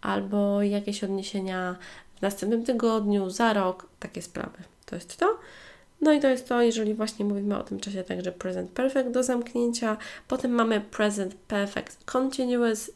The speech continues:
czyli że coś jest, zaczęło się w jakiejś przyszłości i trwa do teraz, jak na przykład uczę już x tam lat, już będzie ponad dwanaście, już prawie trzynaście, muszę chyba poli-, policzyć, no to to będzie właśnie have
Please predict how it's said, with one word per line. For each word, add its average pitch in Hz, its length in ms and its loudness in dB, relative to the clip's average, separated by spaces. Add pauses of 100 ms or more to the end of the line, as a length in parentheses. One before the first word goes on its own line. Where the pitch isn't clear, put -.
czyli 190 460 -2
że 202 120 -4
coś - 320 -6
jest, - 340 -6 (220)
zaczęło 233 300 4
się 233 120 0
w 214 40 2
jakiejś 233 240 0
przyszłości 269 760 0 (360)
i 302 120 4
trwa 208 640 0
do 185 160 -2
teraz, 220 500 0
jak 196 140 -6
na 202 80 -2
przykład 202 300 -2 (140)
uczę 226 640 2
już 175 360 -6 (100)
x - 260 -4
tam 196 180 -4
lat, 220 320 2 (100)
już 196 80 -10
będzie 180 200 -4
ponad 175 240 -8
dwanaście, 185 500 -8
już - 120 -16
prawie 170 260 -8
trzynaście, - 480 -6
muszę - 160 -2
chyba 185 200 0 (240)
poli-, 185 240 0
policzyć, 196 520 0 (580)
no 302 220 8
to 294 120 2
to 240 120 -2
będzie 220 320 0
właśnie 208 640 -2 (1000)
have 339 280 0